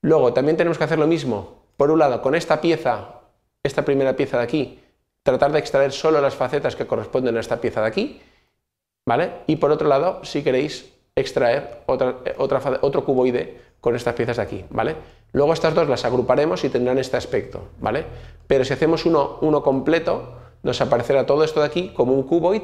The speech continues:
y esto de aquí nos gener-, este hueco de aquí nos generará problemas, con lo que merece la pena hacerlo por dos por separado, ¿vale? Bien, y luego, para finalizar, también tendremos que hacer lo mismo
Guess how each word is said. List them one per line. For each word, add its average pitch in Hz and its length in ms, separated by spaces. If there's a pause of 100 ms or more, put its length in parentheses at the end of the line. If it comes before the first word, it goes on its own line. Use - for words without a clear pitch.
(120)
y 139 140
esto 135 180
de 135 60
aquí 139 140
nos 127 140
gener-, 120 240
este 131 260
hueco 135 340
de 123 60
aquí 156 280
nos 123 180
generará 113 320
problemas, 95 360
con 107 120
lo 101 80
que 107 80
merece 113 220
la 123 100
pena 135 220 (340)
hacerlo 123 360
por 120 140
dos 120 180
por - 160
separado, 92 500 (320)
¿vale? 123 240 (960)
Bien, 101 360 (380)
y 160 120
luego, 104 440 (220)
para 117 180
finalizar, 156 720
también 131 340
tendremos 139 400
que - 80
hacer 123 200
lo 113 100
mismo 180 600